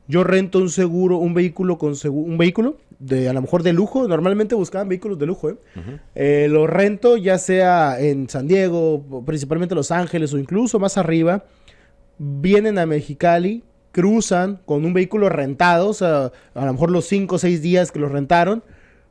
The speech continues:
Speaker 1: llegan a Ensenada y ahí lo terminan por hacerle unas pequeñas modificaciones y mandarlo a, a China, ¿no? Donde ya
Speaker 2: Ujú.
Speaker 1: prácticamente no lo van a localizar. Y esto estuvieron haciendo por mucho tiempo y no dudaría que lo siguen realizando.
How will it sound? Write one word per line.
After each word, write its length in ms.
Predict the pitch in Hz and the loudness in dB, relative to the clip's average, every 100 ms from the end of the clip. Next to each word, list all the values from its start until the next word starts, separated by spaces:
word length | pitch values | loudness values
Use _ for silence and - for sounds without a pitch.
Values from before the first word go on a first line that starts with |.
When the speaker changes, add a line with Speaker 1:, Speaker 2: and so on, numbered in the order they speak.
| _ _ | _ _
Speaker 1:
llegan 540 | 135 147 196 202 190 170 | -4 2 4 4 2 0
a 60 | |
Ensenada 680 | 151 165 170 170 170 190 214 | -2 -2 0 2 2 0 -2
y 120 | 175 | 0
ahí 240 | 156 151 170 | 0 2 0
lo 160 | 170 | -2
terminan 520 | 165 151 151 147 160 156 | -2 -4 -4 -4 -4 -4
por 240 | 139 131 | -6 -6
hacerle 320 | 131 - 147 | -6 -4 -4
unas 180 | 156 165 | -2 -4
pequeñas 320 | 160 - 156 | -6 -4 -2
modificaciones 640 | 160 147 127 135 143 190 185 | -2 -4 -6 -6 -4 -4 -2
y 60 | 139 | -4
mandarlo 720 | 135 139 139 139 143 147 139 - _ - | -4 -2 -2 -2 0 -2 -2 -8 _ -12
a, 420 | 131 123 123 117 | -8 -6 -6 -6
a 60 | 147 | -8
China, 360 | - 233 240 170 | -4 -2 0 0
¿no? 120 | 214 | 0
Donde 220 | 202 156 | 0 0
ya 100 | 160 | 0
Speaker 2:
Ujú. 80 | 110 | 0
Speaker 1:
prácticamente 580 | 175 202 170 170 180 175 | -2 -4 -2 -2 -2 -4
no 100 | 175 | -2
lo 120 | 180 | 0
van 200 | 170 175 | 2 0
a 60 | 160 | 0
localizar. 600 | 147 143 139 135 151 139 - - | -2 -2 -4 -4 -4 -6 -12 -6
Y 100 | 165 | 0
esto 140 | 240 294 | 0 0
estuvieron 380 | 233 233 254 | 2 4 4
haciendo 300 | 220 220 226 | 2 0 0
por 120 | 214 202 | -2 -4
mucho 260 | 214 196 | -4 -4
tiempo 240 | 175 185 196 | -4 0 0
y 40 | |
no 100 | 185 | 2
dudaría 360 | 214 170 165 190 | 2 2 2 0
que 80 | 170 | -2
lo 80 | 143 | -2
siguen 360 | 185 170 170 | -2 -2 0
realizando. 600 | 160 160 156 190 190 156 | 0 -2 0 0 0 -2